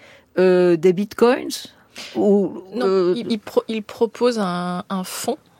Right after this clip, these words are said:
Speaker 2: euh, en bitcoin, c'est-à-dire que vous allez pouvoir acheter des bitcoins, euh, via ce qu'on appelle des E T F, donc des produits financiers classiques aux États-Unis qui sont très utilisés. Euh, et donc effectivement, il y a une, il y a une hybridation puisque la finance traditionnelle a compris qu'il y avait une demande,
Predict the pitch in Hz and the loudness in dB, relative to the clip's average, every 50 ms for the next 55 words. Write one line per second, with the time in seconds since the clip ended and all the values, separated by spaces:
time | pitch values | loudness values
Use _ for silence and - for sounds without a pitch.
0 | _ 349 330 - - 185 175 - - - 202 196 202 202 - - 180 180 185 - | _ -18 -14 -12 -10 -8 -10 -8 -6 -6 -4 -4 -4 -6 -8 -8 -8 -6 -6 -8
1 | - 185 170 185 208 202 - - - 170 165 170 - - - - - - - 190 | -6 -4 -4 -4 -4 -6 -8 -8 -6 -6 -6 -6 -10 -16 -20 -20 -20 -12 -6 -4
2 | 180 180 185 180 185 - - 185 185 - - - 180 - - - - 196 190 170 | -2 0 0 0 0 -2 -2 -2 0 0 0 -2 -4 -4 -8 -4 -2 -2 -2 -2
3 | 165 170 196 - - - 196 220 247 226 185 208 - _ _ _ - 190 175 175 | -4 -6 -8 -10 -8 -6 -4 -4 -4 -4 -6 -8 -10 _ _ _ -12 -10 -10 -8
4 | 170 175 170 165 160 156 147 143 - 165 165 175 185 185 196 208 - - 180 160 | -8 -8 -8 -6 -6 -6 -6 -6 -6 -6 -2 0 2 2 2 0 -4 -6 -6 -6
5 | - - 185 180 175 180 160 165 180 185 - 190 170 165 180 196 - - - 185 | -4 -2 -4 -2 -2 -4 -2 -2 -2 -2 0 0 0 2 0 0 -2 -6 -6 -6
6 | 170 170 175 170 - - 180 175 185 - - 180 160 170 - - - - 190 - | -4 -4 -4 -6 -4 -6 -6 -6 -4 -4 -4 -6 -6 -6 -6 -8 -6 -6 -6 -6
7 | - - 208 - 202 170 165 165 165 160 160 170 180 202 214 - - - 180 165 | -4 -6 -4 -4 -2 -4 -2 -4 -4 -4 -2 -2 -2 -2 -4 -4 -8 -8 -8 -8
8 | - - 196 190 185 180 - - 190 175 170 156 170 - - - - - - - | -6 -6 -4 -4 -4 -6 -8 -10 -10 -10 -8 -8 -8 -8 -10 -14 -20 -20 -20 -20
9 | - - - - _ - 175 160 - 165 165 160 170 165 - 165 - - 202 208 | -20 -20 -20 -14 _ -6 -6 -2 -2 0 0 0 -2 -2 -2 -2 0 2 2 4
10 | 233 240 226 190 170 165 165 165 160 160 151 156 170 175 180 180 180 190 180 170 | 4 4 4 2 2 0 0 0 0 -2 0 0 0 0 2 2 2 2 2 0
11 | 170 175 - - 233 247 226 - - - 180 160 165 180 - - - 185 185 185 | 0 -2 -2 -4 -6 -6 -6 -8 -6 -4 -4 -4 -4 -6 -6 -4 -4 -2 -2 -2
12 | 185 - - - - 175 165 175 185 - - 170 196 220 220 180 160 - - 180 | -4 -6 -10 -10 -10 -8 -8 -6 -8 -6 -4 -4 -2 -2 -2 -2 -4 -4 -6 -6
13 | 175 - - - 214 208 - - 151 160 160 165 160 160 185 190 202 214 214 202 | -6 -6 -6 -6 -6 -4 -4 -6 -6 -4 -4 -4 0 0 2 2 2 2 2 0
14 | 170 - | -2 -4